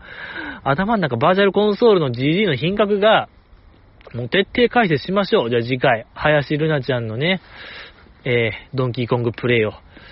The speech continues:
で、この方は結局なんか、えー、結局弓木奈緒ちゃん推し。って、おーいってやつでしょ？ちょいちょいちょいみたいな。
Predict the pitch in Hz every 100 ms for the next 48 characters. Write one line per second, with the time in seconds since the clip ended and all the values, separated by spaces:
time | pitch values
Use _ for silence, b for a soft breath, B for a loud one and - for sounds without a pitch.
0 | B B B B B B - 202 208 233
1 | 254 262 226 220 - 170 180 170 180 151
2 | 131 127 - - - 110 110 123 - -
3 | 139 151 156 165 175 160 170 170 151 165
4 | 151 139 151 123 - - - _ - -
5 | - - - - 523 - 285 311 339 359
6 | 359 160 - 156 190 123 107 120 240 _
7 | _ _ _ _ B B B - - 190
8 | 185 233 262 254 311 349 381 330 180 147
9 | 143 139 120